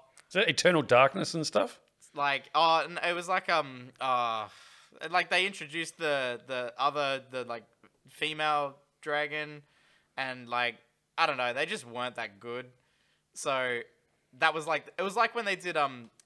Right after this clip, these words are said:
Speaker 2: Crash of the Titans, uh,
Speaker 1: Oh.
Speaker 2: uh, or whatever it was, um, for Crash Bandicoot. They tried to modernize him. He gave him a tattoo and stuff.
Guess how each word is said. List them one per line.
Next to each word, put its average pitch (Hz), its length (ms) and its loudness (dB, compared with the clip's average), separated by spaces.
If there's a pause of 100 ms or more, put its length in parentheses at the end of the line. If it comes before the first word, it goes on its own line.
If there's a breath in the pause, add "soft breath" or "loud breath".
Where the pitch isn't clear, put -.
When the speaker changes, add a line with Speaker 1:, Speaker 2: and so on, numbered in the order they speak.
(120)
Speaker 2:
Crash 175 360 0
of 160 120 -12
the 151 80 -10
Titans, 190 640 -6 (540)
uh, 120 200 8
Speaker 1:
Oh. - 60 2 (180)
Speaker 2:
uh, 147 220 2
or 139 80 -2
whatever 147 280 -2
it 139 60 -8
was, 131 460 -6
um, 123 440 -6 (140)
for 139 260 -2
Crash 151 240 -2
Bandicoot. 147 520 -4
They 127 100 -4
tried 139 200 0
to 127 80 -6
modernize 131 560 -4
him. 123 260 -10 (220)
He 147 80 -18
gave 135 200 0
him 127 80 -14
a 113 40 -8
tattoo 131 520 -6
and 131 120 -14
stuff. 139 360 -8